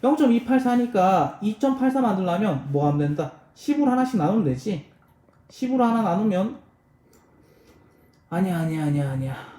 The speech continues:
그냥 이렇게 쓰자. 영 점 이팔사로 쓰자. 만들어줘야 될 것 같다. 십의 로그에 얘가 얼마다? 이게 영 점 이팔사인 거지? 자, 영 점 이팔사 이렇게 쓰고. 자, 한 번 더 하자. 잘 봐.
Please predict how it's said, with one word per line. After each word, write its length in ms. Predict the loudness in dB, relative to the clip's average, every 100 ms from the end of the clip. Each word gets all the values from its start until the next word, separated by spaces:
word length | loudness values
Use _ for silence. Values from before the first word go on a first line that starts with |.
| -20 _ _ _ _
그냥 120 | -4
이렇게 140 | -4
쓰자. 400 | -6 -2 -4 -4 -2
영 160 | 0 2
점 120 | 0
이팔사로 340 | 0 -2 -4
쓰자. 300 | -8 -8 -8
만들어줘야 420 | -2 0 0 2 0
될 140 | -2
것 200 | -6 -10
같다. 160 | -12 -14
십의 760 | -18 -4 -2 0 2 2 2
로그에 960 | 0 -2 -2 -2 0 2 2 2 -2 -10 -20 _ _ _ -6
얘가 160 | 0
얼마다? 480 | 2 2 2 0 0
이게 140 | -2 0
영 180 | 2 2
점 180 | 2 0
이팔사인 440 | -2 -2 -2 0
거지? 320 | 0 0 -4 -6 -8
자, 140 | -4
영 440 | 0 2 4 2 2
점 360 | 2 2 0
이팔사 460 | -6 -6 -4 -2 -2
이렇게 180 | -2 -4
쓰고. 420 | -6 -2 0 0
자, 120 | 0
한 80 | 0
번 80 | 2
더 80 | 0
하자. 300 | 0 0 -2
잘 160 | -2
봐. 380 | 2 2 0 -6